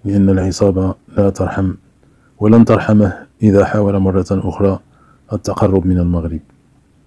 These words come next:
وبهذا الفعل الم-، المشين أكدت العصابة ما قالته أمريكا،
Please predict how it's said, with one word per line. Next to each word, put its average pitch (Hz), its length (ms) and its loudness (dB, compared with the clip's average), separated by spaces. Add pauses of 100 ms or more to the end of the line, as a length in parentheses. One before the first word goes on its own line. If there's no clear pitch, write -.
(640)
وبهذا 123 380 8
الفعل 117 280 6
الم-، 117 160 10
المشين 117 680 6 (140)
أكدت 110 400 0
العصابة 107 640 2
ما 107 180 2
قالته 113 540 2
أمريكا، 101 540 -2